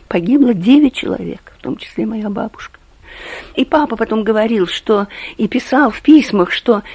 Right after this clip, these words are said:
думали, что жизнь будет совершенно другая, что мы осознали и нашу любовь, и мы будем жить иначе.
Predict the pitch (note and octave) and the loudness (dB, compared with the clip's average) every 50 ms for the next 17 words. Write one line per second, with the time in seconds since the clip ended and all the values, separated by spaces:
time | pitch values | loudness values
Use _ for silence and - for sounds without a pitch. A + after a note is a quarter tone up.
0 | - - - - G#3 E4+ F#4+ F#4 F4+ D#4 D4+ C#4 - - C#4+ C4 A#3+ C4+ F#4 G#4 | -20 -12 -4 2 6 6 8 10 8 8 6 4 2 -2 0 2 4 6 8 8
1 | F#4+ D#4 A#3+ A3+ G#3+ G#3 A#3 D4+ B3+ B3 C4 - - C#4 C4 E4 - - - G4+ | 6 6 2 -4 -2 2 4 4 4 4 2 0 0 0 0 0 0 0 0 2
2 | G#4+ G4+ G4+ F#4+ E4+ C4 D#4 E4+ B3 G3+ F3+ E3+ E3+ - - - - _ _ _ | 4 4 6 4 4 4 4 2 2 2 2 0 0 -2 -8 -12 -14 _ _ _
3 | _ - - - - - - - - C#4+ D4+ D#4 D#4 - - G4 E4 A3 G#3 A3 | _ -20 -20 -20 -18 -14 -4 2 6 8 8 8 6 4 2 2 2 2 2 4
4 | D#4+ D4 C#4+ A#3 A3+ A3 A3 A3 - - A#3+ B3+ A3 C4+ - - B3 A#3+ C#4 A#3+ | 4 4 4 4 4 2 2 0 2 2 2 2 2 0 -2 -2 0 2 2 2
5 | G#3+ E3 E3+ G3 G3 G3 - - - - - - - - - - A3 C4 - D#4 | 2 2 2 2 2 0 -2 -6 -14 -16 -18 -18 -18 -10 -2 2 4 4 6 6
6 | D#4+ E4 E4 E4+ D#4 - E4 E4 - - B3 A#3+ - B3 G3+ G3+ - - - D#4+ | 6 8 8 8 8 8 6 4 6 4 4 4 4 2 0 0 -4 -6 -8 -10